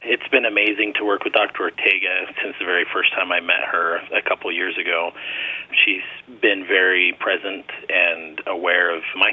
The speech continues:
situation. And I know with all the residents, there's different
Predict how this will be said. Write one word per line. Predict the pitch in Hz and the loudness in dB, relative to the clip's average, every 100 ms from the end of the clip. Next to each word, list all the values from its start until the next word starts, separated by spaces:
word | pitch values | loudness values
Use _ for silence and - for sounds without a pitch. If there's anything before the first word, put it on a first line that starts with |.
| - | 0
situation. | - - 87 85 - 90 90 87 - | 0 0 2 4 4 2 -6 -12 -2
And | 95 | 0
I | 95 | 2
know | 95 92 - - - - - - 135 | 0 0 -4 -4 -4 -4 -8 -2 0
with | - | 6
all | 123 110 | 6 8
the | |
residents, | 107 107 107 110 113 - 113 | 6 6 6 2 0 0 2
there's | 95 92 - - - | 4 4 0 -6 0
different | 110 - 107 98 | 2 2 0 -2